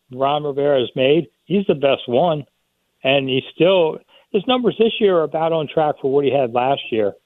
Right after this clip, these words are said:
so, which is still lower than you expect. But if you're gonna throw the ball at Terry and the ends in the back so much, I mean, it's, it's kinda hard to,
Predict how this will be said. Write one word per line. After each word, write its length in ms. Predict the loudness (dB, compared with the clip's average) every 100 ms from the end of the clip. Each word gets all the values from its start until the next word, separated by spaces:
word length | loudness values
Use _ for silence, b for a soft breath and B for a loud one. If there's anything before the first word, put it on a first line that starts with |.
| _ _ _ _ -4
so, 220 | 0 2
which 240 | 2 0 -2
is 60 | -2
still 340 | 0 2 2
lower 260 | 2 0 -2
than 160 | -4
you 100 | -6
expect. 500 | -8 -6 -2 -2 -2
But 240 | -4 -4 _ _ _ _
if 160 | -6 -2
you're 100 | 0
gonna 100 | 0 0
throw 140 | 0
the 60 | 2
ball 180 | 0 -2
at 80 | -2
Terry 340 | -2 0 0 0
and 120 | -4
the 120 | -4
ends 280 | -2 -2 -4
in 60 | -4
the 80 |
back 260 | -2 -2 -2 -4
so 160 | -2 0
much, 280 | -2 -4 -8
I 20 | -10
mean, 220 | -10 -10
it's, 100 | -14 -20 _ _ _ _ _ -6
it's 60 |
kinda 140 | -2 0
hard 240 | 0 -2
to, 120 | -4